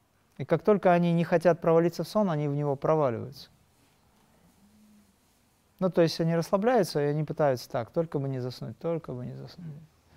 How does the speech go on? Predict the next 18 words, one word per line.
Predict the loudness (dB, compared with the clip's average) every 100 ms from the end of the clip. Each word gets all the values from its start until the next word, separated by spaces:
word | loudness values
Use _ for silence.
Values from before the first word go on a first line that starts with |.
| _ _ _
И | -10
всё. | -10 -12 -16 _ _ _ -2
Перестаньте | 2 6 6 6 6
отравлять | 6 8 8 6
своё | 4 4
тело. | 4 2 4
Сахар | 4 4 4
едите, | 2 2 0 -4 -6
потому | 0 0 2
что | 0
сахар | 2 2 2 0
вызывает | 0 0 0 0
стрессовое | -4 -4 -4 -4 -8
состояние | -8 -8 -8 -8
для | -8
тела. | -10 -10 -10
Это | -10 -6
яд. | -4 0 -2